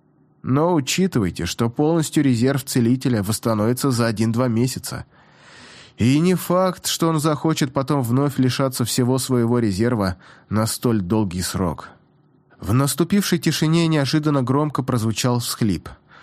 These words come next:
И лишь по сочувственному взгляду лекаря я поняла, что этот звук вырвался из моей груди. Быстро смахнув слезы тыльной стороной ладони, постаралась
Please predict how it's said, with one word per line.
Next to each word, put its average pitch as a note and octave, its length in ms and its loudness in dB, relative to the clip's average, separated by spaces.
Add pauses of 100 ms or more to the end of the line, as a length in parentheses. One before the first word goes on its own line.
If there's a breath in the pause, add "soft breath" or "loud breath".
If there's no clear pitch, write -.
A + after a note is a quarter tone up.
(480 loud breath)
И A#2+ 140 2
лишь F3+ 260 2
по E3+ 100 0
сочувственному D#3+ 720 0
взгляду A#2+ 440 0
лекаря C#3+ 400 2
я C3 160 2
поняла, A#2 400 0
что C3+ 200 -2
этот A#2+ 220 0
звук C3 360 -2
вырвался C#3+ 520 2
из B2 120 2
моей A2 320 2
груди. F2 480 -4 (400 soft breath)
Быстро F#3 440 0
смахнув E3+ 440 -2
слезы E3 400 2
тыльной D3 340 2
стороной B2+ 420 0
ладони, D3 580 0 (140)
постаралась C#3 800 -2